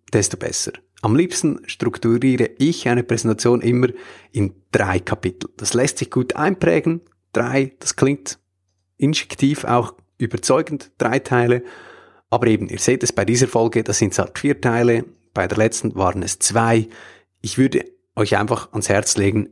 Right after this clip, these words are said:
nicht zu viele Unterkapitel zu machen. Die Schmerzgrenze meiner Erfahrung nach, die liegt schon etwa so bei vier Teilen. Alles darüber hinaus wirkt schon mal kompliziert.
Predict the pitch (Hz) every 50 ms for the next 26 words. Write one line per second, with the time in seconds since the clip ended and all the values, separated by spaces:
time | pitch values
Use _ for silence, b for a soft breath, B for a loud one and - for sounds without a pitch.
0 | _ - 117 113 113 113 - - - _ - - - - 190 170 131 - - -
1 | 113 107 101 104 - - 95 92 - - - - 98 - - 101 92 - - -
2 | - - 101 98 98 95 - - 107 101 98 B B B B B B B B B
3 | B B _ - - 104 101 107 101 113 120 - - - 113 110 110 - - 110
4 | 101 95 92 92 98 101 101 92 90 98 95 98 98 98 98 95 90 87 95 -
5 | - - 98 107 101 98 - - - - 107 104 104 104 - - - 104 - 104
6 | 95 - 104 95 95 95 - - - - - - - 104 98 101 - - - 110
7 | 113 127 123 123 123 120 127 180 _ _ _ _ _ _ _ - 104 107 110 110
8 | - - 104 104 92 98 104 95 92 92 98 110 - - - _ _ _ _ -
9 | 123 110 113 95 - - - - 98 92 92 92 92 92 - - - - 101 95
10 | - - - - - - 92 90 - - -